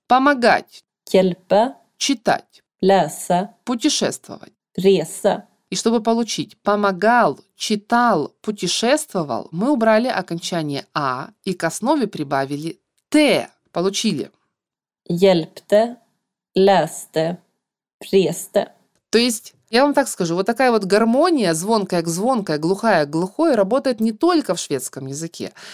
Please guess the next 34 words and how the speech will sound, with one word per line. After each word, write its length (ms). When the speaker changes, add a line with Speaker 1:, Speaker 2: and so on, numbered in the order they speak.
Speaker 1:
Это 140
явление 420
довольно 400
часто, 560
и 100
сейчас 400
я 80
работаю 340
над 120
турецким 460
языком, 420
и 120
там 240
вообще 260
весь 160
турецкий 440
язык 240
построен 420
на 100
гармонии 580
всего, 300
чего 200
только 260
можно. 360
Гласные, 440
гласные, 360
согласные, 500
согласные, 520
и 60
там 220
этот 220
принцип 360
тоже 280
есть. 380